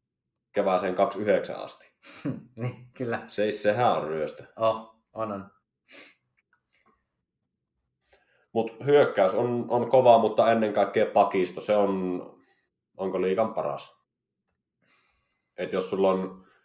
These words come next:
Speaker 1: Cale Makar, Sam Girard, jonka jälkeen, tai oikeastaan Cale Makar, Devon Toews,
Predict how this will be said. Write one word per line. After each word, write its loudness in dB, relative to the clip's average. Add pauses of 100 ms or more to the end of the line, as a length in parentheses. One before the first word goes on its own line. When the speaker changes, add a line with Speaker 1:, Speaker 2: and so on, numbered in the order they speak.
(140)
Speaker 1:
Cale 8
Makar, 0 (100)
Sam -4
Girard, -2 (1200)
jonka -2
jälkeen, 2 (1300)
tai -2
oikeastaan -2
Cale 2
Makar, 0
Devon -2
Toews, -4